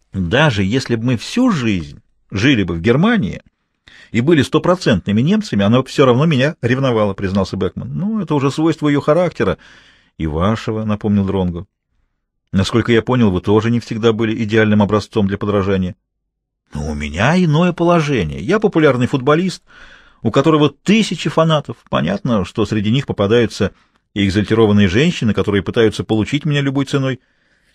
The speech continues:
"А вы сопротивляетесь изо всех сил", — иронически закончил за своего собеседника Дронго. "Не всегда", — признался Артур, — "иногда уступаю. Но это грехи, которые можно прощать".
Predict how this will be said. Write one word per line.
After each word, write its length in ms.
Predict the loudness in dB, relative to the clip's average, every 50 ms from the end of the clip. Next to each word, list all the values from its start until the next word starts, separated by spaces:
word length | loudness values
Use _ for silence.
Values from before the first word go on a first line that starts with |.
| _ _ _ _ _ _ _ _ _ -6
"А 180 | -4 -4 -2
вы 260 | -2 -2 -2 -2 -2 -4
сопротивляетесь 1200 | -4 -6 -6 -4 -4 -4 -4 -2 -2 -2 0 0 0 0 -2 -2 -6 -8 -10 -12 -12 -12 -10 -8
изо 180 | -6 -6 -6 -6
всех 260 | -4 -4 -4 -4 -6
сил", — 400 | -6 -6 -4 -4 -2 -4 -4 -6
иронически 580 | -4 -2 0 0 2 0 0 -2 -6 -10 -6 -4
закончил 560 | -4 -4 -2 -2 -2 -2 -2 -2 -6 -8 -8 -10 -18 -20 _ _ _ _ _
за 160 | -8 -6 -4 -4
своего 280 | -2 0 0 0 0
собеседника 600 | -2 -2 -4 -4 -2 -2 -2 -2 -2 -2 -2 -2
Дронго. 420 | 0 2 2 2 2 2 0 -2 -4 _ _ _ _ _ _ _ _ _ _ _ _ _ _ _ _ _ _ _ _ _ _ _ -8
"Не 320 | -6 -2 0 2 2 2
всегда", — 600 | 0 -2 -2 -2 -2 -2 0 0 2 0 0 -2 -4
признался 460 | -6 -4 -2 -2 -2 -2 -2 -2 -4
Артур, — 280 | -4 -4 -6 -6 -4 -4
"иногда 300 | -4 -4 -2 0 0 0
уступаю. 680 | 0 0 -2 -2 -2 0 0 0 0 0 -2 -6 -12 _ _ _ _ _ -14 -4
Но 160 | 2 4 4 6
это 140 | 6 4
грехи, 380 | 4 4 4 2 2 0 -2 -2
которые 340 | 0 0 2 4 4 4 6
можно 320 | 6 6 4 4 2 2
прощать". 520 | 2 2 0 0 0 0 0 0 0 0